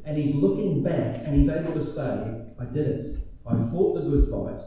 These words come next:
I finished the race. I kept the faith." He's done it. Now that particular perspective may not be all of ours today.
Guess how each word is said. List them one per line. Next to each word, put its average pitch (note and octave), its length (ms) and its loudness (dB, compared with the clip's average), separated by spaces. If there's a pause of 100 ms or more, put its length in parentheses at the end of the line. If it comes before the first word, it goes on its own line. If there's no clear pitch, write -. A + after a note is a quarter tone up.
(280)
I A#2+ 220 -8
finished F#3+ 400 -2
the C3+ 80 0
race. - 640 -2 (160)
I B2 100 0
kept - 380 -2
the C3+ 180 -8
faith." C3 380 -8 (560)
He's B2+ 240 0
done C3+ 160 0
it. - 760 -4
Now D3 120 0
that - 500 0
particular G3+ 640 0
perspective D3+ 580 0
may D#3 180 0
not D#3+ 200 -2
be D3+ 200 0
all E3+ 280 2
of C3 80 4
ours A#2 240 0
today. G2+ 280 -2